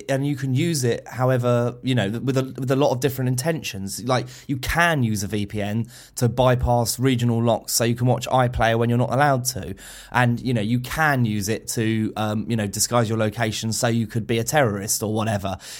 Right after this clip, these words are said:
Um, but you do not necessarily, they're, they're not inherently for that. And so, you know, people, again,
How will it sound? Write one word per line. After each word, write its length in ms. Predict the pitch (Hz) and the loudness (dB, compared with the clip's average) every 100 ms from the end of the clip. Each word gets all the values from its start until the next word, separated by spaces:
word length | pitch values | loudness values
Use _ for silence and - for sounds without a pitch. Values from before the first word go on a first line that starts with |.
| - | 0
Um, 260 | 127 127 127 | 2 2 0
but 180 | 160 - | -4 -2
you 100 | 156 | 0
do 160 | 190 | 2
not 320 | 165 - - | 2 0 -4
necessarily, 640 | 147 139 123 165 147 123 123 | -2 0 2 2 2 2 0
they're, 280 | 135 135 - | 0 -2 -2
they're 100 | 147 | 0
not 200 | 185 - | 0 -2
inherently 840 | 139 123 160 147 127 113 120 117 - - - 120 - | -4 -4 0 0 0 0 0 -2 -6 -20 -18 -18 -18
for 400 | - - 175 143 | -6 2 4 4
that. 440 | 98 78 120 123 - - - - - | 2 -2 -4 -4 -8 -12 -20 -4 0
And 280 | 135 139 | 2 2
so, 340 | 127 - - 143 | 0 -2 0 2
you 340 | 143 131 135 | 2 0 0
know, 280 | 131 110 120 - | 0 0 -4 -4
people, 400 | 143 143 139 131 123 - - | -2 0 -2 -4 -8 -12 -6
again, 560 | - 131 156 113 98 95 | -2 2 2 2 0 -6